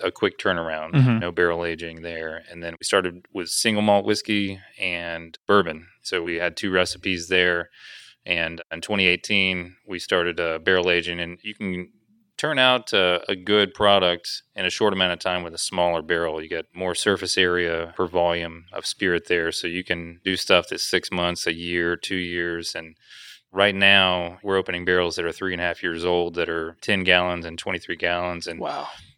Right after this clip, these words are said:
Speaker 1: there's a multiplier effect. People like to use three years if it's a
Speaker 2: Mm-hmm.
Speaker 1: ten gallon barrel per three years times, whatever you've aged it at. And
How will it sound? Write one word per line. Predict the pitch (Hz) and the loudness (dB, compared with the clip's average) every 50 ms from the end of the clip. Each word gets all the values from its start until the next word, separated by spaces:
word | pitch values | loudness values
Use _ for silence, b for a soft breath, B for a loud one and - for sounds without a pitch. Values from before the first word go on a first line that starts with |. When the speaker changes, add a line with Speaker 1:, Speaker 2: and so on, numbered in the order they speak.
| _ - | _ -4
Speaker 1:
there's | 90 90 85 | -2 -2 0
a | 92 | 2
multiplier | 95 104 110 104 - - 95 95 90 87 | 4 6 6 4 4 2 2 4 4 4
effect. | 85 - - 92 85 - - | 4 2 2 0 0 0 -2
People | - 95 87 87 | -4 -4 -2 -2
like | 85 85 | -2 -2
to | - 90 | -4 -8
use | 90 87 85 - _ | -8 -8 -10 -12 _
three | - 98 95 92 87 | -10 -6 -6 -6 -4
years | 87 87 87 85 85 82 82 82 - 90 | -4 -4 -4 -4 -6 -8 -8 -8 -8 -10
if | - - | -10 -10
it's | - - - | -10 -12 -6
a | 101 | 2
Speaker 2:
Mm-hmm. | - 147 131 131 | 6 8 8 8
Speaker 1:
ten | 127 | 6
gallon | 123 82 85 82 80 | 4 0 -4 -6 -6
barrel | 85 85 82 82 82 82 _ - | -4 -4 -4 -4 -6 -8 _ -8
per | - 92 85 82 82 82 85 _ - | -6 -4 -4 -4 -6 -8 -12 _ -6
three | - 95 87 | -4 -4 -4
years | 85 85 80 - | -4 -6 -6 -4
times, | - 95 87 87 85 82 - | -2 -2 -2 -2 -4 -6 -4
whatever | 87 85 85 82 85 | -4 -4 -4 -4 -6
you've | 85 90 87 85 | -6 -6 -2 0
aged | 90 90 87 - - | 2 2 2 0 -4
it | 87 90 | -4 -4
at. | 87 87 87 85 | -2 -2 -2 -4
And | 82 82 | -6 -10